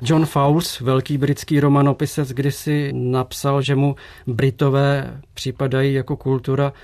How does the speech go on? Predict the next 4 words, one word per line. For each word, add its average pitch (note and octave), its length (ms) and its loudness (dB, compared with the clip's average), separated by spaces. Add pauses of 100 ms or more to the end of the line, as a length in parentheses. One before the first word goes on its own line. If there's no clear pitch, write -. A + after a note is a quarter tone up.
(160)
sfink, - 640 -2 (180)
která C3+ 340 -6
se - 240 -12
utápí C#3 720 -4